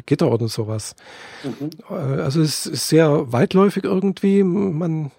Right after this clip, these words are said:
Speaker 1: man hatte den Eindruck, dass die Tiere einfach, ja, in ihrer natürlichen Umgebung leben können. Was sie natürlich nicht machen, ist klar. <laughs>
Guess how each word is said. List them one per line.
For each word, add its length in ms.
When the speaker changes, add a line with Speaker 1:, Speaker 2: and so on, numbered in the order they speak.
Speaker 1:
man 220
hatte 160
den 120
Eindruck, 340
dass 160
die 80
Tiere 240
einfach, 420
ja, 240
in 80
ihrer 200
natürlichen 440
Umgebung 360
leben 280
können. 380
Was 120
sie 60
natürlich 240
nicht 140
machen, 240
ist 160
klar. 300
<laughs> 40